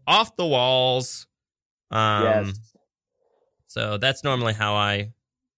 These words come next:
Speaker 1: judge things.
Speaker 2: Well,
Speaker 1: Um,
Speaker 2: that's, uh, that's,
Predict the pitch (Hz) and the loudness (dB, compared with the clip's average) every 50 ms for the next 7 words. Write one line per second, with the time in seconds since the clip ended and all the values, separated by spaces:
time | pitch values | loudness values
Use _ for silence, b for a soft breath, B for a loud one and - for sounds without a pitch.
0 | - - - - - - - - - - - 113 - - - _ B B B B | -8 -6 -6 -6 -6 -8 -12 -12 -10 -10 -10 -10 -12 -14 -16 _ B B B B
1 | B B B B - 156 185 135 135 135 135 131 131 127 127 196 180 170 156 151 | B B B B 2 4 4 6 4 4 4 2 0 0 0 2 2 4 4 4
2 | 147 139 - - - _ _ _ _ _ _ _ _ _ _ _ - 104 - 156 | 2 2 0 -4 -10 _ _ _ _ _ _ _ _ _ _ _ -14 -6 -2 0
3 | 180 208 190 - - - - | 0 0 0 -4 -12 -20 -20